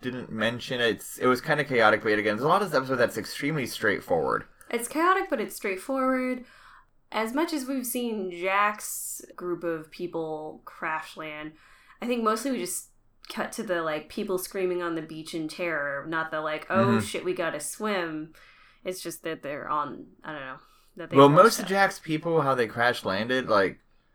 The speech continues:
Speaker 2: Or I guess the
Speaker 1: Yeah.
Speaker 2: fuselage crashed on the beach.
Speaker 1: Yeah, fuselage crashed on the
Speaker 2: And then
Speaker 1: beach.
Speaker 2: people fell out of it?
Speaker 1: But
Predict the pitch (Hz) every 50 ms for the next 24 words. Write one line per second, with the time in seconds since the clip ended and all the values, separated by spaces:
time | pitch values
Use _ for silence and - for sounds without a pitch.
0 | _ _ _ _ _ _ _ _ _ _ _ _ _ _ _ _ _ _ _ _
1 | _ _ _ _ _ _ 233 254 262 285 339 294 294 294 294 294 294 302 339 -
2 | - - 226 226 - - 175 175 - - - - - - 185 165 160 156 170 -
3 | - - 170 156 151 147 147 156 160 147 139 151 139 - - - 127 127 123 -
4 | - - 165 175 170 - 196 180 170 - - 151 139 135 135 - - 120 107 98
5 | 110 104 95 87 85 - 170 175 175 170 170 - - - - 190 175 170 165 165
6 | 175 202 233 311 339 359 415 427 453 466 453 - - - - - - _ - 123